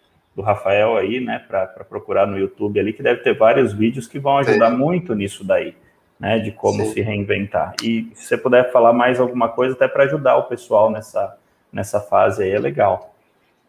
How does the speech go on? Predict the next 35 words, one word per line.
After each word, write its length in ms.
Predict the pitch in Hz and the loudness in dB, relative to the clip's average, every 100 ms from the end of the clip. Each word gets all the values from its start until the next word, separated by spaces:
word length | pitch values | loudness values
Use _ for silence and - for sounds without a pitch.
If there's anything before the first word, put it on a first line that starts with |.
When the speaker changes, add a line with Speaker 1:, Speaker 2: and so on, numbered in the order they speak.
| - | -14
Speaker 2:
Sim. 400 | - - 127 131 - - - | -6 0 2 0 -6 -16 -6
É, 140 | 285 185 | 0 0
até, 340 | 117 147 190 | 2 2 2
por 100 | 302 | 2
exemplo, 200 | 214 147 | 0 0
você 80 | - | 2
falou 180 | 143 143 | 2 4
de 80 | |
reinventar 500 | 127 139 135 127 127 | 6 6 6 2 4
o 80 | 117 | 0
corporativo, 1000 | 120 117 117 104 104 - 185 220 104 90 - | 0 -4 -2 -4 -4 -4 -2 -2 -4 -10 -6
eu 120 | 113 | -2
acho 220 | 131 - | -2 -4
que 140 | - 202 | -6 -2
vai 180 | 180 165 | -2 -2
precisar 480 | - - 147 135 131 | -4 -6 -2 0 0
sim, 460 | - 123 127 - - - - - _ _ | -2 -4 -2 -4 -8 -20 -20 -20 _ _
mas 640 | 151 151 151 151 - - - | 0 2 4 0 -4 -6 -12
se 160 | - 147 | -10 -4
você 480 | 156 156 170 175 - | -4 -2 -2 -4 -2
olhar 640 | 143 131 123 120 107 104 - | 0 2 2 2 0 -4 -8
friamente, 960 | - 139 147 113 123 165 180 - - - - _ _ _ _ _ _ | -2 2 2 2 0 0 -2 -8 -14 -16 -20 _ _ _ _ _ _
como 140 | 127 135 | -8 -6
você 140 | 165 | -6
falou, 260 | 170 262 139 | -4 0 0
não 100 | 123 | 0
tinha 160 | 180 | -2
muito 220 | 175 180 190 | -2 -4 -4
esforço, 640 | - - 143 127 - 113 | -6 0 0 0 -2 -2
né, 180 | 123 156 | 0 -2
de, 180 | - 104 | -4 -10
de 140 | 110 | -10
vender, 760 | 107 113 - 208 120 120 202 - | -6 -6 -2 -2 0 0 -2 -4
Speaker 1:
Não. 20 | - _ _ _ _ _ _ | -14 _ _ _ _ _ _
Speaker 2:
porque 240 | 120 123 | -6 -2